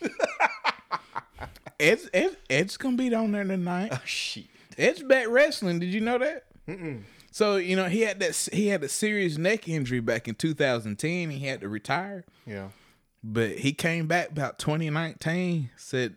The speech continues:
Speaker 2: he was cleared, and he's been wrestling ever since.
Speaker 1: Damn.
Speaker 2: He's, yeah, yeah, he still got it too, man.
Speaker 1: That's, that's the man of the game right there.
Speaker 2: Yeah, he still got it. So the big rumor for tonight is, so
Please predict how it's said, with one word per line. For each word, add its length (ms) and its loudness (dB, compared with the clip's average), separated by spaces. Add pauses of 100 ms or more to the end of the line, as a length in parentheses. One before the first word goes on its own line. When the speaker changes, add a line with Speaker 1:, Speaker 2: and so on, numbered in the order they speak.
Speaker 2:
he 140 -2
was 140 -6
cleared, 560 -4
and 140 -12
he's 200 -4
been 200 -4
wrestling 440 -4
ever 140 -4
since. 540 -14
Speaker 1:
Damn. 220 -14 (760)
Speaker 2:
He's, 220 -6 (140)
yeah, 360 -8 (180)
yeah, 220 -6
he 120 -2
still 280 -2
got 280 -4
it 120 -8
too, 220 -2
man. 420 -4 (1200)
Speaker 1:
That's, 180 -10
that's 220 -8
the 80 -8
man 200 -2
of 80 -8
the 80 -10
game 380 -6
right 180 -16
there. 240 -6
Speaker 2:
Yeah, 220 -2 (220)
he 100 -4
still 260 -8
got 300 -4
it. 160 -6 (760)
So 500 0
the 80 -12
big 260 2
rumor 300 -2
for 220 -2
tonight 580 0
is, 680 -6 (1200)
so 540 -2